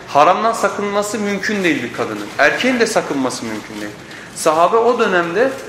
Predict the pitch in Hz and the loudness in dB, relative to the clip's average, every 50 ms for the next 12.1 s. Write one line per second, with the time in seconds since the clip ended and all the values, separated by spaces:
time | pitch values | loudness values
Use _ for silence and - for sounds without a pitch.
0 | - - - - - 170 170 170 185 185 185 185 208 226 240 220 196 185 185 185 | -16 -16 -14 -4 2 2 4 4 4 0 0 2 2 2 4 4 4 4 2 0
1 | - 196 - - 233 233 233 - 185 202 202 233 226 - 208 180 170 170 - 156 | -2 -6 -2 0 2 4 4 4 4 2 2 -2 2 4 4 4 4 4 2 0
2 | 147 131 123 117 107 110 - - - - - - - - - 151 151 147 139 143 | 0 0 0 -2 -2 -4 -6 -12 -16 -18 -18 -18 -18 0 4 6 6 6 6 2
3 | - 131 120 - - 117 113 113 113 107 107 107 107 107 - - 156 151 - 185 | 0 -2 -2 -2 -4 -4 -4 -2 -2 -2 -2 -4 -4 -8 -6 -6 -4 -2 -2 -4
4 | 175 - 180 185 190 190 185 185 190 190 185 185 185 185 170 147 123 120 117 113 | -4 -2 -4 -2 -2 0 -2 0 0 2 2 2 2 2 2 2 2 0 0 -4
5 | - - 160 170 175 165 143 151 170 170 170 170 165 175 180 180 180 180 - - | -6 -6 -4 -4 -4 -4 -2 -2 -2 0 -2 -2 -2 2 0 0 0 0 -6 -12
6 | - - - - - 147 151 151 165 165 165 156 - - - - - - - 143 | -12 -14 -14 -2 2 4 4 6 6 4 2 0 -2 -6 -10 -12 -12 0 4 4
7 | 143 143 143 165 170 160 165 165 165 160 165 175 190 196 190 - 147 - - 196 | 4 4 2 -2 0 0 0 0 -2 -4 -4 -4 -4 -2 -2 -4 -4 -4 -6 -8
8 | 190 - - 170 165 - - - - - - - 135 139 143 143 143 147 151 156 | -10 -8 -8 -8 -8 -8 -14 -18 -20 -16 -2 2 2 2 2 0 -2 -2 -2 -2
9 | 156 156 156 151 - - 147 151 151 147 147 - - - - - 165 160 143 135 | -2 -2 -4 -4 -4 -6 -6 -6 -6 -6 -8 -8 -10 -8 -2 0 0 0 0 -2
10 | 131 127 123 120 120 117 - - - - - - - - - 117 113 113 113 113 | -2 0 2 2 2 2 0 -4 -10 -14 -16 -16 -18 -14 -8 -4 -4 -4 -4 0
11 | 120 120 120 120 - 135 120 117 131 151 185 185 180 - - 165 160 170 156 139 | 2 0 0 0 -4 -6 -4 -4 0 0 0 0 0 -4 -8 -8 -8 -2 -2 -2
12 | 117 | -2